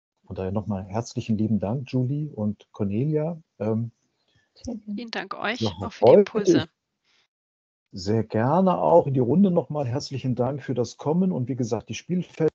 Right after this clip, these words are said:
Speaker 1: haben wir ja so ein bisschen gerade noch mal aufgeführt. Ähm, morgen müssen wir ohne euch auskommen, ne, Cornelia?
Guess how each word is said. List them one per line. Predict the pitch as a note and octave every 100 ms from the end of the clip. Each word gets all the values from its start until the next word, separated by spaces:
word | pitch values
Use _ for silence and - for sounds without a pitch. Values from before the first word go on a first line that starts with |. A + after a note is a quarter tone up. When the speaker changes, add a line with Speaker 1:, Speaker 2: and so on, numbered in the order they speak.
| B2+
Speaker 1:
haben | C3
wir | B2
ja | A#2
so | A#2
ein |
bisschen | B2 - A#2 A2+ - _ _ _ _
gerade | A2 G#2 A#2+
noch | A2 G#2
mal | G2 -
aufgeführt. | B2+ F3 - A#2+ - B2+ F#3 G3+ - _ _ _ - _ _ -
Ähm, | A#2+ B2+ B2+ C3 A#2 -
morgen | G#2+ A2 B2+ D#3+ G3+ F#3 D#3+
müssen | E3 - D3+
wir | -
ohne | D3+ C3+
euch | F#2+ -
auskommen, | F2 F#2 - F#2+ G2+
ne, | C#3 D3+
Cornelia? | - F2+ F2 E2 D#2+